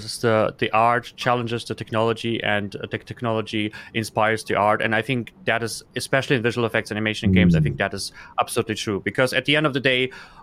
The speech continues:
Speaker 1: uh, the new technology allows us to create things that we were not able to do.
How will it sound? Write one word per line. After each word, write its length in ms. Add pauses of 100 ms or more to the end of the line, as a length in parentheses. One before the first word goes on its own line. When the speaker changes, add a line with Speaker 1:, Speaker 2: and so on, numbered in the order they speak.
(220)
Speaker 1:
uh, 200
the 180
new 240
technology 720
allows 380
us 140
to 120
create 480
things 300
that 160
we 80
were 120
not 220
able 260
to 140
do. 320